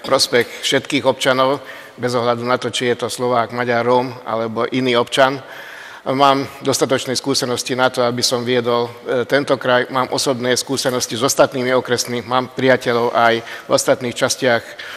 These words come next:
nie len, e, na južnej časti. Mňa poznajú, e, na župe vedia, že som človek kompromisu. Preto prosím, aby ste hlasovali a volili, e, kandidátov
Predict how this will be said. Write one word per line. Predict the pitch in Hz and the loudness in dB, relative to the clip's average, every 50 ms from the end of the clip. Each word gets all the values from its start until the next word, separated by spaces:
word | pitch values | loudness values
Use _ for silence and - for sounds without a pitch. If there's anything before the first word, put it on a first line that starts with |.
| - - - - | -16 -16 -10 -6
nie | 127 131 135 127 | 0 2 4 4
len, | 123 120 117 117 | 6 4 2 2
e, | 117 113 - - - - 123 120 117 113 117 120 - 131 117 | -2 -6 -12 -10 -8 -6 -4 -4 -4 -6 -10 -14 -16 -10 -6
na | 117 117 120 | -4 -4 -2
južnej | 120 127 123 123 143 131 | -2 -4 -4 -4 -4 -4
časti. | 120 - 135 127 - - - 123 120 107 | -2 -2 0 -2 -2 -2 -4 -4 -4 -6
Mňa | - - 131 131 113 | -6 0 0 0 2
poznajú, | - 143 135 117 143 135 131 135 131 123 117 | 2 0 2 4 4 4 4 4 4 2 0
e, | 110 - - - - 131 123 120 | -2 -6 -8 -4 0 0 0 2
na | 120 123 127 | 2 2 0
župe | 110 127 107 - 120 | 0 0 -2 -2 0
vedia, | 113 127 131 127 123 117 | 0 0 2 2 0 0
že | 107 117 | 0 -2
som | 113 - 120 113 107 | -4 -4 -6 -6 -4
človek | - 123 117 117 110 - | -2 -2 0 0 -2 -2
kompromisu. | - 123 123 120 131 117 117 107 - - 113 104 - - - - | -2 -4 -2 0 -2 -2 -2 -2 -4 -6 -6 -8 -10 -14 -18 -6
Preto | - 127 - 131 110 | -4 -2 0 0 0
prosím, | 123 120 120 - 123 117 | 0 -2 -2 -2 -2 -2
aby | 117 117 117 - | -4 -4 -6 -6
ste | - - 117 | -4 -4 -2
hlasovali | 107 113 123 120 - 127 117 113 113 110 107 - - - - - - - - - - - - - | 0 2 0 2 0 0 0 0 -2 -2 -4 -8 -12 -16 -16 -16 -16 -18 -18 -18 -20 -18 -8 -6
a | 127 | -2
volili, | 117 123 123 123 123 120 120 117 | 0 2 2 2 2 0 0 -2
e, | 110 95 - - - - - - 135 123 113 110 104 - - - | -4 -6 -12 -20 -20 -20 -10 -6 -4 -4 -2 -4 -6 -8 -10 0
kandidátov | - 131 135 123 127 117 120 117 120 - 131 120 113 117 | 0 0 2 2 0 0 0 0 0 0 -2 -2 -2 -4